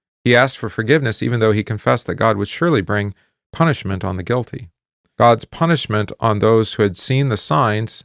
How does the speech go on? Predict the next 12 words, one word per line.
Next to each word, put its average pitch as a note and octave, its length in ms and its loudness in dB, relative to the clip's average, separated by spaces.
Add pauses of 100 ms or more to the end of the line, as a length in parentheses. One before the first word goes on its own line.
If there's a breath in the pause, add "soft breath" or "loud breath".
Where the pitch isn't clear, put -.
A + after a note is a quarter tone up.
and G#2+ 120 -2
deliverance A2 360 0
from - 180 -6
Egypt A2 320 -2
did G#2+ 140 -8
not E3 340 0
mean B2+ 200 0
that G#2 140 -4
they G#2+ 100 0
were G2 140 -2
not F#2+ 200 -4
forgiven. A2+ 640 -2